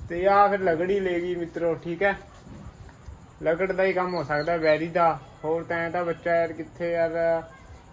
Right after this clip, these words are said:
ਜੇ ਉਹ ਤੋਂ ਉੱਡਿਆ ਨਹੀਂ ਜਾਂਦਾ ਸੀ, ਇਹਦਾ ਫਿਰ ਛਤਰੀ ਤੇ ਬਹਿ ਜਾਂਦਾ। ਚਲੋ ਅੱਖ ਕਰਕੇ ਮੰਨਿਆ, ਉਹਦੇ ਫੁੰਸੀ ਹੋ ਰਹੀ ਸੀ ਤੇ ਛਤਰੀ ਤੇ ਬਹਿ ਜਾਂਦਾ ਯਾਰ ਉਹ। ਪਾਸੇ, ਚੱਲ ਪਾਸੇ ਵੀ ਬਹਿ ਗਿਆ, ਚੱਲ ਮੰਨ ਲਓ ਪਾਸੇ ਬਹਿ ਗਿਆ, ਸ਼ਾਮ ਤੱਕ ਤਾਂ ਆ ਜਾਣਾ ਚਾਹੀਦਾ ਹੈ,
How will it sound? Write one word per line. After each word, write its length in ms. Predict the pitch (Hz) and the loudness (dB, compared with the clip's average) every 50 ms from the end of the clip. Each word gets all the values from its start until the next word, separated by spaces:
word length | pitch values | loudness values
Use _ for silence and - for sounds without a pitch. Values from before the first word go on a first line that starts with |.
| - - | -16 -8
ਜੇ 240 | 151 160 175 190 196 | -4 -2 0 0 0
ਉਹ 80 | 196 | 0
ਤੋਂ 140 | 190 214 214 | 0 2 2
ਉੱਡਿਆ 320 | 208 196 185 185 190 196 190 | 2 2 4 4 4 4 4
ਨਹੀਂ 340 | 196 196 196 196 196 196 190 | 2 0 -2 -2 -2 -2 0
ਜਾਂਦਾ 320 | 190 190 190 190 190 190 | -2 -2 0 0 -2 -2
ਸੀ, 140 | 180 190 196 | -2 -2 0
ਇਹਦਾ 200 | 190 190 196 208 | 0 2 2 2
ਫਿਰ 120 | 208 208 | 2 0
ਛਤਰੀ 320 | 196 190 175 - 170 165 165 | -2 -4 -6 -6 -6 -6 -4
ਤੇ 160 | 160 170 170 | -2 -4 -2
ਬਹਿ 140 | 160 160 160 | 0 0 2
ਜਾਂਦਾ। 320 | 170 190 196 185 185 180 170 | 2 2 2 2 2 2 2
ਚਲੋ 200 | - 170 170 180 - 156 160 | 0 -2 -2 -2 -2 -2 -4
ਅੱਖ 140 | 156 - - | -4 -4 -2
ਕਰਕੇ 360 | 160 160 156 151 - - 170 | -2 -2 -2 -2 -2 -4 -4
ਮੰਨਿਆ, 340 | 160 156 143 147 156 180 190 | -4 -4 -4 -2 -2 0 0
ਉਹਦੇ 200 | 175 170 180 185 | 0 0 -2 -2
ਫੁੰਸੀ 380 | 185 180 165 156 135 - 165 | -4 -6 -8 -8 -6 -4 -2
ਹੋ 120 | 160 156 147 | -2 0 -2
ਰਹੀ 140 | 147 156 | -2 -4
ਸੀ 180 | 151 202 226 202 - - - - - - - - - - - - - - - - - - - | -6 -8 -8 -10 -12 -16 -20 -20 -20 -20 -20 -20 -20 -20 -20 -20 -20 -20 -20 -20 -20 -8 -2
ਤੇ 580 | 156 160 160 160 160 160 160 160 160 156 160 - - - - - - - | 0 2 2 4 4 4 4 2 2 0 -4 -8 -12 -18 -20 -14 -8 -6
ਛਤਰੀ 280 | 180 180 202 196 214 | -6 -4 0 0 2
ਤੇ 140 | 214 214 220 | 2 4 2
ਬਹਿ 240 | 190 165 135 127 127 | 2 2 0 0 0
ਜਾਂਦਾ 260 | 135 139 139 139 139 | 0 -2 -2 -2 0
ਯਾਰ 220 | 139 139 135 131 139 | 0 0 0 0 -2
ਉਹ। 280 | 135 131 135 131 127 127 - - - - - | -2 -4 -4 -6 -8 -10 -14 -18 -20 -8 -2
ਪਾਸੇ, 340 | - 160 165 165 - - 185 | 0 0 0 0 0 -2 0
ਚੱਲ 180 | 180 196 196 190 | 0 0 0 2
ਪਾਸੇ 380 | 196 190 185 175 180 - 202 | 4 4 4 4 2 0 0
ਵੀ 120 | 208 226 214 | 0 0 2
ਬਹਿ 240 | 180 190 175 175 | 2 4 4 4
ਗਿਆ, 440 | 175 185 202 202 196 196 196 190 185 | 4 4 6 8 8 8 8 6 4
ਚੱਲ 180 | 180 - 185 185 | 2 0 -2 -2
ਮੰਨ 240 | 185 180 180 180 180 | -2 -2 -2 -2 -2
ਲਓ 80 | 185 | 0
ਪਾਸੇ 300 | 175 175 165 - - - | 0 0 0 0 -2 -4
ਬਹਿ 200 | 165 160 147 143 | -2 -2 -2 0
ਗਿਆ, 200 | 147 151 151 143 | 0 0 0 -2
ਸ਼ਾਮ 300 | 135 - 151 151 156 160 | -2 -2 -2 -2 -2 -2
ਤੱਕ 200 | 156 170 156 156 | -2 -4 -4 -2
ਤਾਂ 140 | - 170 165 | -2 0 0
ਆ 60 | 156 156 | 0 0
ਜਾਣਾ 220 | 151 147 151 151 | -2 -4 -4 -4
ਚਾਹੀਦਾ 280 | 147 151 143 147 156 160 | -4 -4 -4 -2 -2 -2
ਹੈ, 140 | 151 139 | -2 -4